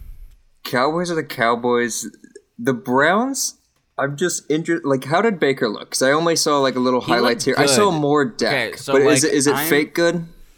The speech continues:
Speaker 2: Okay, here's what I think about this. I think the Cowboys are the Cowboys, but beating them, the Cowboys do have a potent offense, so beating them I don't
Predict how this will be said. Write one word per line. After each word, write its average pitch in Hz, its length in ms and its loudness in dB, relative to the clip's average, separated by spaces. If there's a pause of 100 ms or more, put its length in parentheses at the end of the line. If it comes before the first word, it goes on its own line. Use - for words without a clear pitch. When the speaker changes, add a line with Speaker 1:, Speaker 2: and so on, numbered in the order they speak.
(400)
Speaker 2:
Okay, 117 200 -6
here's 165 220 -4
what 226 120 -4
I 127 180 -2
think 117 180 -8
about 90 220 -8
this. 82 200 -12
I 110 100 -6
think 156 260 -10
the 139 100 -6
Cowboys 117 540 0
are 107 180 -2
the 107 80 -6
Cowboys, 98 600 -2
but 85 240 -4
beating 127 340 2
them, 104 280 -4
the 95 120 -6
Cowboys 110 420 -4
do 101 140 -8
have 101 180 -4
a 82 60 -12
potent 82 420 -8
offense, 87 520 -6
so 92 120 -2
beating 95 300 -4
them 110 160 -4
I 95 60 -4
don't 92 260 -6